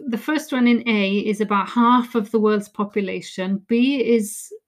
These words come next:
most of the world's largest cities. And C,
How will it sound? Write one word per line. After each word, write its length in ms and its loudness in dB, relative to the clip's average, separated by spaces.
most 840 4
of 280 -4
the 120 -2
world's 460 -6
largest 960 0
cities. 580 -6
And 140 0
C, 720 0